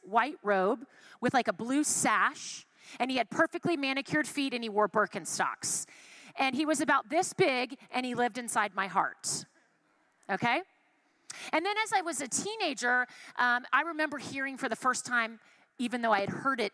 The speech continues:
tons before, but really getting that, "Oh my gosh, this person, this person died for me.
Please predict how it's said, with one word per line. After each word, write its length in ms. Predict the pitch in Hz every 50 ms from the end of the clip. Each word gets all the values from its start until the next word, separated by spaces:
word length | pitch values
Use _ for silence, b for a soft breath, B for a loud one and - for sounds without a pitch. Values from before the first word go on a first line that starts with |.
| _ -
tons 380 | - 185 - 220 214 220 208 -
before, 280 | 196 - - 233 214
but 180 | 196 208 - 202
really 260 | 254 269 247 247 220 - _ _ _ - -
getting 440 | 262 226 226 220 214 190 175 165 B B B B B B
that, 120 | - - - -
"Oh 100 | 247 269
my 160 | 277 262 247
gosh, 200 | 233 214 208 -
this 380 | 202 170 226 285 294 - - -
person, 500 | - - - 247 254 - - 285 269 254 B B B -
this 160 | - 240 -
person 360 | - 247 262 - - 226 202 175
died 340 | - - 185 202 214 226 -
for 180 | - - 190 170
me. 500 | 165 156 160 180 233 294 247 - -